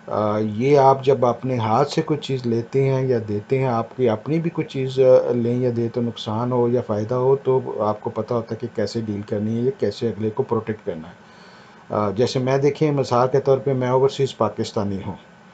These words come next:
मेरी ज़्यादा उम्र जो है वो पाकिस्तान से बाहर गुजरी है। मैं सत्रह साल का था, मैं सऊदीया में चला गया था। मैं उन,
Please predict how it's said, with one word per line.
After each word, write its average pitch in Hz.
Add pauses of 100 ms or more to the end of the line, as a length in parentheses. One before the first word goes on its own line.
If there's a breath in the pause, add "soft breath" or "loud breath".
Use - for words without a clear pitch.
(300 loud breath)
मेरी 135
ज़्यादा 139
उम्र 131
जो 135
है 139
वो 135
पाकिस्तान 120
से -
बाहर 107
गुजरी 104
है। 117
मैं 123
सत्रह 131
साल 127
का 127
था, -
मैं 123
सऊदीया 113
में 110
चला 80
गया 65
था। -
मैं 117
उन, 120